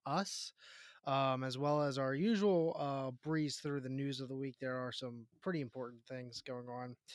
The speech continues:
Um, and also at the very end of the episode,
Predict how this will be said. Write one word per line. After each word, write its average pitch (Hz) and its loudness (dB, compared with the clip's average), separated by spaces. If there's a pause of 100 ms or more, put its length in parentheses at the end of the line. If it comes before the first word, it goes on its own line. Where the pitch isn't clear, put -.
(500)
Um, 139 2 (300)
and 156 2
also 180 4
at 165 2
the 160 -4
very 170 4
end 170 2
of 160 -4
the 165 2
episode, 233 -2